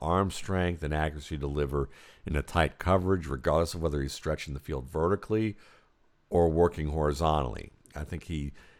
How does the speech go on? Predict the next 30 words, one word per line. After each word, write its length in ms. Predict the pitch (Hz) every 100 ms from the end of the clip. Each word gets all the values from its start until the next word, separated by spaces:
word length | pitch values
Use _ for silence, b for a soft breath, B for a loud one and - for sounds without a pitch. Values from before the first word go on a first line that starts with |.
| b
he's 280 | - 85 78
really 500 | 82 85 104 127 127
good 240 | 87 95
at 160 | 82 -
targeting 460 | - 87 82 85 71
tight 300 | 87 87 78
zone 280 | 90 78
windows 500 | 78 87 98 101 98
with 140 | 80 73
anticipation. 1000 | 76 69 76 - - 90 104 - 127 147 b b b b b b -
Um, 380 | 71 69 65 64 -
and 340 | 73 71 73 -
you 120 | 82
look 220 | 92 107
at 60 | 78
it 60 |
with 120 | 73 -
Sage 280 | 92 76
Surratt. 540 | - 78 76 78 58 52
I 160 | 65
think 220 | 76 92 76
Sage 340 | 104 92 -
Surratt 500 | - 80 85 92 90
is 220 | 80 71
a, 300 | 76 69 64 B B B B B
um, 380 | - 69 67 67 - - - -
good 360 | 87 107 104 73 - -
tight 400 | - 110 107 -
coverage 540 | 95 101 101 95 85
receiver, 840 | 78 76 - 107 117 127 170 208